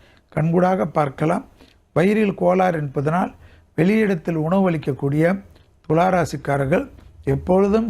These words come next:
சென்று சாப்பிடக்கூடிய உணவகத்திலே உணவளிப்பது, உணவு அருந்துவது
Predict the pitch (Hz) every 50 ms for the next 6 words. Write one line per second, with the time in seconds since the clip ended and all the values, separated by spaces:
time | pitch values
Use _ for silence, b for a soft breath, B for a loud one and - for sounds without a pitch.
0 | - - 165 151 151 147 160 190 254 - - b b b b b b b b -
1 | - 165 180 175 220 202 196 202 - 175 170 165 156 147 147 165 175 175 180 175
2 | 165 - - 180 190 196 185 165 160 170 165 156 147 131 - 143 139 143 143 143
3 | 151 175 180 180 165 139 139 139 139 139 135 131 160